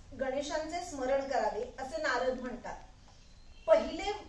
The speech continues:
नाव वक्रतुंड आहे, दुसरे एकदंत, तिसरे कृष्णपिंगाक्ष, चौथे गजवक्र, पाचवे लंबोदर, सहावे विकट, सातवे विघ्नराजेंद्र, आठवे धूम्रवर्ण, नववे भालचंद्र, दहावे विनायक, अकरावे गणपती आणि बारावे श्री गजानन.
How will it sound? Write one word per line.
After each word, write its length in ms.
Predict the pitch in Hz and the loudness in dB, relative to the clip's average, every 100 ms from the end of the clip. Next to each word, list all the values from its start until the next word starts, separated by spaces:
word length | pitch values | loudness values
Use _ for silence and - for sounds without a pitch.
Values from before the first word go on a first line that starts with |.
| - | -12
नाव 400 | 294 269 262 269 | -6 -2 -2 -2
वक्रतुंड 540 | 247 302 302 302 285 262 | -2 6 6 6 0 2
आहे, 320 | 233 226 214 | 2 0 -6
दुसरे 380 | - 247 - 302 | -6 -10 2 6
एकदंत, 680 | 285 - 311 302 285 - 269 | 6 8 6 8 6 4 2
तिसरे 520 | 294 311 302 320 339 | 0 0 -8 -6 -6
कृष्णपिंगाक्ष, 920 | 277 285 285 277 254 233 226 220 - | -4 -8 -4 -6 -6 -2 -2 -2 -2
चौथे 520 | 294 320 - - 320 | -2 0 -4 -2 -2
गजवक्र, 640 | 311 - 285 302 311 254 285 - - - | -2 4 8 8 6 0 -2 -4 -16 -6
पाचवे 400 | 269 247 240 330 | 0 0 -2 0
लंबोदर, 760 | 349 294 262 262 330 339 247 - - | 8 8 8 2 2 4 2 2 -2
सहावे 440 | 269 254 254 294 | -2 0 2 0
विकट, 520 | - 285 - 285 226 | 0 -6 2 2 2
सातवे 580 | - - 214 220 285 311 | -2 -4 -2 0 2 2
विघ्नराजेंद्र, 960 | 269 247 262 311 311 240 240 233 208 269 - | -2 -8 -6 2 4 4 0 -4 -4 -8 -8
आठवे 400 | 226 214 285 294 | -8 -6 -4 -2
धूम्रवर्ण, 680 | 320 240 240 320 302 233 220 277 302 - - 262 | -4 -8 -4 6 6 6 -2 -6 -10 -14 -16 -6
नववे 440 | 277 277 294 302 | 2 6 6 6
भालचंद्र, 920 | 302 277 269 320 320 320 262 247 262 | -2 -4 2 4 6 4 4 0 0
दहावे 600 | 294 254 - 277 302 220 | 0 -2 0 0 0 -4
विनायक, 540 | 285 254 247 247 - 208 | -6 -4 -2 -2 -4 -4
अकरावे 760 | 285 - - 294 294 320 339 | -4 -6 0 4 6 4 2
गणपती 680 | 285 247 240 269 269 240 254 | 0 -2 -4 -6 -6 -8 -6
आणि 220 | 269 294 | -2 -2
बारावे 540 | 254 220 220 277 320 | -2 -2 0 0 -2
श्री 200 | 330 294 | -4 -6
गजानन. 500 | 285 240 226 208 190 | -2 -2 0 -2 -4